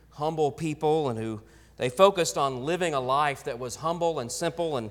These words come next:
living a life that was all to glorify Christ, to live and dress and speak and act in a way that would only cause people to glorify Christ, to not look to, uh, their meaning in terms of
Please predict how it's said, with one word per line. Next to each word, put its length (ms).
living 280
a 60
life 340
that 140
was 120
all 220
to 120
glorify 440
Christ, 540
to 100
live 320
and 100
dress 360
and 80
speak 360
and 120
act 280
in 60
a 60
way 220
that 100
would 160
only 320
cause 300
people 240
to 100
glorify 440
Christ, 580
to 100
not 280
look 240
to, 340
uh, 280
their 200
meaning 520
in 120
terms 280
of 260